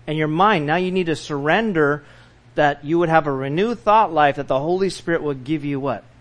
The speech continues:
His holy thoughts. And that's every born again Christian. And then verse three, we looked at not thinking so highly of ourselves,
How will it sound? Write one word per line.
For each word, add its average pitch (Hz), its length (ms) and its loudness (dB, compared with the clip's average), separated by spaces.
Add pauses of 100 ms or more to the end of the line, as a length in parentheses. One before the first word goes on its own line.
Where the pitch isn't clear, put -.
(140)
His 131 180 -14
holy 110 280 -12
thoughts. - 480 -6 (640)
And 180 160 -4
that's 214 180 -4 (120)
every 147 220 -2
born 117 260 -8
again 131 260 -8
Christian. - 400 -10 (600)
And 151 120 -4
then 202 140 2
verse 208 260 4
three, 269 180 -2
we 226 40 2
looked 202 220 -2
at 190 260 4
not 214 340 -2 (300)
thinking 208 240 0
so 185 140 -2
highly 247 500 2
of 170 140 4
ourselves, 139 880 -2